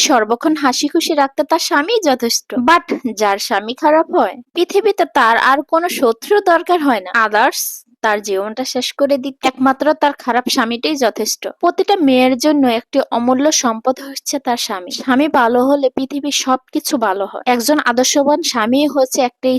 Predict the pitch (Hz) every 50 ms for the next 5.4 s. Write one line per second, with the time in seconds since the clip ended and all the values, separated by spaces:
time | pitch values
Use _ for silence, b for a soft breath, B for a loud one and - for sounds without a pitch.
0 | - - - 254 240 240 277 285 - - - 233 214 214 240 208 - 254 240 220
1 | 202 202 190 190 185 214 262 302 381 370 - 330 277 240 240 233 233 226 - -
2 | 240 - 226 226 254 247 226 226 220 - 214 202 214 208 202 196 190 196 - -
3 | 196 208 226 - - 220 190 185 196 - 208 - - 214 202 - 208 202 208 226
4 | 254 370 403 - 247 254 269 294 302 - 339 330 320 330 349 370 349 - - 262
5 | 233 254 233 247 269 254 -